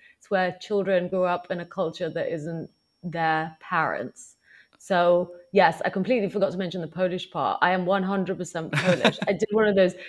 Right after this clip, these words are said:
Speaker 1: D N A tests.
Speaker 2: Oh, did
Speaker 1: you know,
Speaker 2: you?
Speaker 1: twenty-three and me, thinking that the result is gonna be something like, I don't know, so, something less, something more interesting than ninety-nine point nine percent Polish. <laughs>
Speaker 2: I've been meaning to do that
Speaker 1: But
Speaker 2: myself, yeah.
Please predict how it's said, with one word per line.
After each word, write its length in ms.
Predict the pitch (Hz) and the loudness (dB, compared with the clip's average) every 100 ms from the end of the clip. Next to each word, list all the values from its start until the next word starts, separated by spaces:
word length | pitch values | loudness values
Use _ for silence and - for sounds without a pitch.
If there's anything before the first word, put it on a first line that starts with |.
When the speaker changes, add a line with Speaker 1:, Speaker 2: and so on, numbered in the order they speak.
| - - | -20 0
Speaker 1:
D 160 | 233 | 6
N 120 | 220 208 | 6 8
A 220 | 208 220 | 6 6
tests. 640 | 214 233 302 330 - - - | 2 4 4 0 -12 -12 0
Speaker 2:
Oh, 120 | 208 | 2
did 200 | 285 349 | 4 6
Speaker 1:
you 100 | 196 | 6
know, 120 | 190 | 6
Speaker 2:
you? 80 | 196 - | 4 0
Speaker 1:
twenty-three 520 | - 220 208 202 202 196 | 2 4 4 4 2 4
and 100 | 196 | 4
me, 200 | 190 202 | 4 4
thinking 480 | - 214 214 202 | 4 6 6 6
that 180 | 190 190 | 4 4
the 80 | 196 | 2
result 340 | 190 180 196 | 2 2 2
is 80 | 170 | 0
gonna 200 | 196 180 | -2 -2
be 140 | 185 185 | -2 -2
something 460 | 208 190 190 180 | -2 -4 -2 -2
like, 300 | 175 185 - - - - - - | -2 -6 -8 -18 -20 -20 -20 -2
I 60 | 180 | 4
don't 120 | 190 | 8
know, 320 | 190 190 180 | 10 10 10
so, 180 | 185 262 214 | 8 6 8
something 640 | 294 262 254 247 240 - - | 8 8 8 6 2 -2 -6
less, 520 | 226 214 226 202 - - _ _ - | 2 6 6 6 0 -16 _ _ -8
something 340 | - 240 240 | -2 2 4
more 140 | 226 - | 4 4
interesting 520 | 208 196 - 196 185 | 2 -2 -2 -2 0
than 300 | 180 180 180 | -2 -4 -4
ninety-nine 580 | 196 180 180 175 170 165 | -4 -4 -4 -6 -6 -6
point 180 | 175 131 | -6 -6
nine 220 | 165 165 | -6 -6
percent 480 | 180 - 165 156 - | -10 -8 -6 -6 -8
Polish. 560 | 170 139 208 220 - - | -6 2 6 6 4 6
<laughs> 40 | |
Speaker 2:
I've 520 | 269 247 - - 220 | 8 8 6 2 4
been 140 | 254 254 | 6 12
meaning 180 | 277 | 12
to 160 | 392 254 | 12 12
do 60 | 214 | 12
that 20 | |
Speaker 1:
But 80 | 285 | 8
Speaker 2:
myself, 360 | 277 294 262 196 | 8 6 6 6
yeah. 400 | 180 - - | 8 6 4